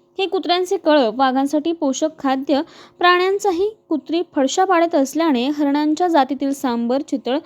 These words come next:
चौशिंगा, भेकर यांची संख्या कमालीची घटलेली आहे.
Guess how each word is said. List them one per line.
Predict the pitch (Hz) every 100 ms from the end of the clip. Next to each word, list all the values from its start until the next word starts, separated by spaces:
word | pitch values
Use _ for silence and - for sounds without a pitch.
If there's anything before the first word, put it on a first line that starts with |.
| - - _ -
चौशिंगा, | 370 370 392 381 392 403
भेकर | 339 285 - 285
यांची | 320 262 254
संख्या | 269 262 269 294 254
कमालीची | 254 294 294 320 311 381
घटलेली | 349 240 233 226
आहे. | 233 262 214